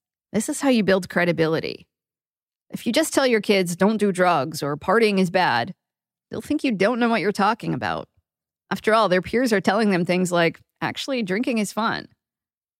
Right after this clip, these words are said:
So it's important to acknowledge the pros and cons of doing things. I know it sounds scary, like the last thing you want to do is tell your teenager that there are upsides to drugs or alcohol. But when you acknowledge why people do those things,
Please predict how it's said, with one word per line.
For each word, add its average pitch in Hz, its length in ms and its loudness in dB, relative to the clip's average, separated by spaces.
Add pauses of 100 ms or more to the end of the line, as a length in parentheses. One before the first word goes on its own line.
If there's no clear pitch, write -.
(120)
So 262 140 2
it's 294 100 0
important 311 360 4
to 330 100 4
acknowledge 196 440 4
the 185 60 -2
pros 208 320 2
and 208 120 -2
cons 170 260 0
of 151 140 -4
doing 165 280 0
things. 85 540 -12 (460)
I 180 80 -2
know 269 100 2
it 254 80 0
sounds 233 240 2
scary, - 500 -2 (160)
like 147 300 -4
the 156 100 -2
last 180 280 2
thing 180 100 0
you 175 120 2
want 180 160 2
to 175 60 0
do 156 180 0
is 160 100 -2
tell 170 140 0
your 160 140 0
teenager 160 520 0
that 156 160 -6
there 156 120 -2
are - 120 -4
upsides 156 520 -2
to 151 100 -10
drugs 165 300 -2
or - 60 -2
alcohol. - 560 -2 (720)
But - 120 -8
when 240 120 2
you 330 140 4
acknowledge 208 500 2
why 151 360 0
people 220 260 -6
do 226 160 -2
those 226 240 -2
things, 240 520 -6